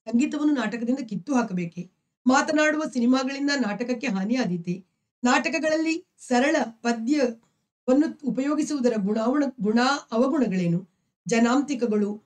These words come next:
ಸ್ವಗತಗಳು ಅ-, ಅನೈಸರ್ಗಿಕವಲ್ಲವೇ? ನಾಟಕದಿಂದ ಸಮಾಜವು ಹೇಗೆ ಉನ್ನತಿಯನ್ನು ಪಡೆಯಬಹುದು? ಭಾಷಾ ಶುದ್ಧಿಯು ನಾಟಕಕ್ಕೆ ಅವಶ್ಯಕವಲ್ಲವೇ? ಕಲೆಗೂ ವಿಜ್ಞಾನ ಶಾಸ್ತ್ರಕ್ಕೂ ವಿರೋಧವೇ?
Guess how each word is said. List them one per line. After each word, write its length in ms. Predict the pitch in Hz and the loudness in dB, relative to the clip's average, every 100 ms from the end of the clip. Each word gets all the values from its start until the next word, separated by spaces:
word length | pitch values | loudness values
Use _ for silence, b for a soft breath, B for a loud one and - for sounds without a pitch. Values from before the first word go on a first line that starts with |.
| _ | _
ಸ್ವಗತಗಳು 640 | - 254 294 302 269 254 | -2 2 2 2 2 2
ಅ-, 460 | 240 _ 226 233 - | 2 _ -8 -6 0
ಅನೈಸರ್ಗಿಕವಲ್ಲವೇ? 1040 | 233 254 294 302 277 - 233 185 170 175 - _ _ _ _ _ - | 0 0 -2 -2 -2 -2 -2 -2 -2 -4 -8 _ _ _ _ _ 0
ನಾಟಕದಿಂದ 600 | 240 302 320 330 320 311 | 2 2 0 -2 0 0
ಸಮಾಜವು 520 | 330 254 233 247 294 | 0 0 0 0 0
ಹೇಗೆ 240 | 254 233 294 | 2 4 2
ಉನ್ನತಿಯನ್ನು 540 | 247 226 254 285 285 | 2 2 2 0 -4
ಪಡೆಯಬಹುದು? 640 | 220 196 226 185 170 175 - _ _ - | -2 -2 0 -2 -2 -6 -10 _ _ -4
ಭಾಷಾ 340 | 202 208 214 | 0 0 0
ಶುದ್ಧಿಯು 400 | 208 233 208 302 | -2 -2 0 0
ನಾಟಕಕ್ಕೆ 540 | 294 214 220 254 277 269 | 2 0 0 -4 -6 -6
ಅವಶ್ಯಕವಲ್ಲವೇ? 720 | 202 208 302 302 226 180 165 185 _ _ _ - | -6 -4 -6 -6 -4 -2 -2 -6 _ _ _ -6
ಕಲೆಗೂ 440 | 269 294 269 339 | 0 0 2 0
ವಿಜ್ಞಾನ 460 | 269 240 190 262 277 | 0 0 2 2 2
ಶಾಸ್ತ್ರಕ್ಕೂ 600 | - 233 214 254 240 294 - _ _ - | 0 -4 -2 -4 -4 -6 -6 _ _ -4
ವಿರೋಧವೇ? 600 | 208 220 277 208 165 190 | 2 4 4 2 0 -6